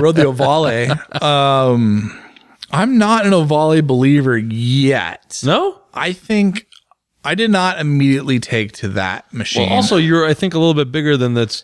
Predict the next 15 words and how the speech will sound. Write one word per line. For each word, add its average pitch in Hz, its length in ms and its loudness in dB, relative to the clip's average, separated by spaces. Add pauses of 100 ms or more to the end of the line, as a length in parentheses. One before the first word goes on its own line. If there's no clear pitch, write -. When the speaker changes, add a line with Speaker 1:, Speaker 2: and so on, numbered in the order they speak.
(100)
Speaker 2:
general 208 400 4
Speaker 1:
Yeah, 320 60 6
Speaker 2:
market. 330 500 4
Speaker 1:
I 233 100 -4
don't 359 120 -6
think 370 120 -2
it 330 40 2
was 262 320 -2
a 160 60 -6
size 220 560 0
issue 127 180 -2
so 123 120 0
much. 123 120 0
It's 196 240 0
just, - 440 -2